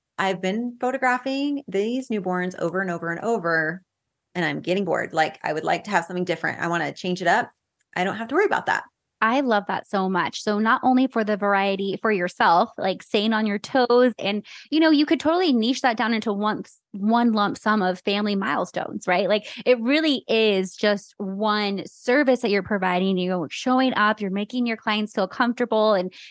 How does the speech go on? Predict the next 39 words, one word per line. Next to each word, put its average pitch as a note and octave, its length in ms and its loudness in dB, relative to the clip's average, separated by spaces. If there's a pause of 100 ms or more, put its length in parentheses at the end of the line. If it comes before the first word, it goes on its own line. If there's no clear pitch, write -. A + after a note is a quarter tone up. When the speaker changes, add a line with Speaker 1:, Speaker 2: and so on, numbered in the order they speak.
Speaker 2:
giving B3 220 0
them A#3+ 120 2
something A3 240 -2
to G3+ 60 -2
look - 140 -4
forward A#3+ 400 2
to. A#3 260 0 (480)
But A#3 100 2
I A#3 160 2 (140)
also F4 400 2
love, G3+ 300 4
and G#3+ 100 0
this A3 80 -8
is D#4+ 80 -8
why D#4+ 160 2
this A3+ 140 0
is G#3 120 -8
really G3+ 140 0
important G3+ 360 -2
to G#3 60 -4
bring G3+ 140 -2
this F#3+ 160 -4
up - 160 -4
now, G#3 440 2 (140)
especially D4 360 0
for C4 80 -2
a A3+ 40 0
lot G3+ 140 4
of G#3+ 60 -2
photographers G3 580 -2
listening, G3+ 420 -2
is F#3 220 -4 (480)
when B3+ 240 2
you A4+ 240 2
have C4 240 0
that A#3 180 0
variety, G3+ 640 0 (200)
you're A#3 220 0
not A3 480 2